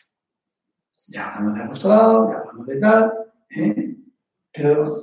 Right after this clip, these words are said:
bonito también, en ese libro que ya citaba en otras meditaciones, de Jesucristo dos punto cero, de Francisco Torralba, decía, "La resurrección es una buena noticia,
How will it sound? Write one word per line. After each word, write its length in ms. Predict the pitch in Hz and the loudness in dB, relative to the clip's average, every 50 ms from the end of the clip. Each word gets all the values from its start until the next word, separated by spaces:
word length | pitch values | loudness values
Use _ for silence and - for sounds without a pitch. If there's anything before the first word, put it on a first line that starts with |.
| - - - | -14 -10 -8
bonito 420 | 208 160 185 220 240 214 202 180 | -2 0 2 2 4 4 2 2
también, 580 | 170 156 156 160 170 170 170 - - - _ _ _ | 2 4 4 4 4 2 0 -6 -10 -14 _ _ _
en 80 | 156 | -2
ese 200 | 165 160 - 190 | 0 0 0 2
libro 200 | 180 180 170 165 | 2 2 2 2
que 80 | 156 147 | 2 4
ya 200 | 151 151 147 143 | 4 4 2 2
citaba 340 | - - 147 143 143 143 135 | 2 0 0 0 0 0 0
en 100 | 131 131 | 0 -4
otras 380 | 127 - 131 135 131 127 120 123 | -6 -4 -2 -2 -2 -2 -2 -6
meditaciones, 500 | 123 120 - 127 - - - 151 - - - - _ _ _ _ _ _ _ _ _ _ | -10 -8 -8 -8 -2 0 0 0 0 -2 -6 -12 _ _ _ _ _ _ _ _ _ _
de 720 | - 147 127 127 127 123 120 113 110 110 110 - - - _ _ _ _ _ | -10 -6 -4 -4 -2 -2 -2 -4 -4 -6 -8 -10 -14 -20 _ _ _ _ _
Jesucristo 640 | - - 147 139 127 131 147 156 156 147 - 143 | -8 -4 -4 -2 0 2 2 4 2 4 2 2
dos 240 | 139 143 143 147 - | 2 2 2 0 0
punto 260 | 156 143 127 131 - | -2 -2 -2 -2 -2
cero, 360 | - - 151 147 160 - - - - - _ _ _ _ _ _ _ _ _ | 0 2 2 2 2 0 -2 -4 -10 -16 _ _ _ _ _ _ _ _ _
de 120 | - 160 - | -10 -10 -8
Francisco 440 | - 139 139 135 151 147 147 147 | -6 -6 -4 -2 -2 -2 -2 -2
Torralba, 680 | - 147 135 139 143 143 139 139 - - - - - _ _ _ _ _ _ _ _ _ | -2 -2 0 0 2 2 2 0 -2 -4 -6 -12 -18 _ _ _ _ _ _ _ _ _
decía, 640 | - - - - 196 185 180 170 165 - - - - - _ _ _ _ _ _ _ - | -14 -12 -2 2 4 4 4 4 2 0 -4 -10 -14 -20 _ _ _ _ _ _ _ 0
"La 200 | 185 175 170 156 | 2 2 4 4
resurrección 1040 | 160 156 156 175 170 170 165 - 262 285 285 277 269 - - - - - - _ _ _ _ _ _ _ _ _ | 2 2 4 4 6 6 6 6 8 8 8 8 6 4 -2 -6 -8 -12 -16 _ _ _ _ _ _ _ _ _
es 280 | - 220 233 220 - - | 0 2 2 4 4 4
una 220 | 202 180 170 156 151 | 2 2 4 2 2
buena 280 | 151 190 208 202 180 | 4 6 6 6 4
noticia, 640 | 160 151 147 - 151 160 151 - - - - _ _ | 2 -2 -4 -4 -2 -4 -4 -4 -6 -10 -18 _ _